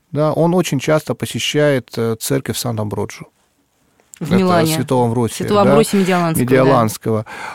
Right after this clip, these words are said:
Speaker 1: Он, э, обращается вообще внутренне к, э, ч-, о-, оч-, о-, в этот момент он читает Библию активно, внутренне, да, читает. И в этот момент ему говорят следующую вещь, что хорошо, ты, э,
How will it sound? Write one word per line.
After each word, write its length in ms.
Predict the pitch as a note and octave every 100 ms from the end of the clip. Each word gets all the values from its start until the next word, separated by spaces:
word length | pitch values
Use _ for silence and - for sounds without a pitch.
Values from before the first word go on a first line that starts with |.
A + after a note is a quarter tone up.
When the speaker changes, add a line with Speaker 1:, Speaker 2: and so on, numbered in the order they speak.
| -
Speaker 1:
Он, 400 | D3 F#3+ G3 E3
э, 560 | - D3 C#3+ C#3 C3+ C3+
обращается 720 | C#3 D#3 - F#3+ A3+ G3 -
вообще 260 | B2+ - B2+
внутренне 540 | B2+ F#3 - D3+ C3
к, 120 | -
э, 500 | C3+ C3 B2+ B2 A#2+ B2
ч-, 120 | -
о-, 80 | D#3 D#3
оч-, 140 | E3+ -
о-, 240 | D#3+ D3 D3
в 80 |
этот 220 | F3 E3+ C#3+
момент 300 | C#3+ E3 D3
он 80 | D3
читает 520 | - - B2+ A#2 - - _ -
Библию 420 | B2 A#2 A2+ G#2 - _ _ _ _ _ _ -
активно, 580 | A2+ - - B2 G2 - _ _
внутренне, 400 | A#2+ B2 - - -
да, 160 | A#2+ C3
читает. 440 | - - A2+ - - - -
И 320 | C3+ C#3+ - -
в 140 | B2+
этот 240 | D3+ D#3 -
момент 400 | B2+ D#3 A3 -
ему 260 | - D#3 D3
говорят 420 | A#2+ A2+ C3 C3+
следующую 680 | - - A#2+ A2+ - G#2
вещь, 200 | G2+ F#2+ -
что 360 | - - - -
хорошо, 560 | - C3 C3 - G2+ - _ -
ты, 260 | C3 A2 - - - - -
э, 640 | - G#2+ A2 G2+ G2+ F#2